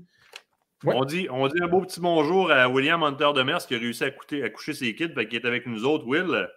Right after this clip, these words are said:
Speaker 2: salut, mister. <laughs> C'est, c'est, excusez tout le monde, tu connais quelqu'un qu'on, qu'on connaît très bien.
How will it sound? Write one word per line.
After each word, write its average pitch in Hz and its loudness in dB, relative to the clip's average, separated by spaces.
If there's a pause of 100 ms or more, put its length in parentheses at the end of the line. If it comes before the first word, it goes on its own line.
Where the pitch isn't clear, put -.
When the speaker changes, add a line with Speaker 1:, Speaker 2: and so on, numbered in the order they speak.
(440)
Speaker 2:
salut, 123 -2
mister. 185 0 (480)
<laughs> 165 -12
C'est, 110 -10
c'est, 101 -6 (240)
excusez 131 -8
tout 143 -6
le 127 0
monde, 135 0
tu 131 -4
connais 135 -2
quelqu'un 143 -2
qu'on, 147 -4
qu'on 139 -6
connaît 143 2
très 135 2
bien. 127 -4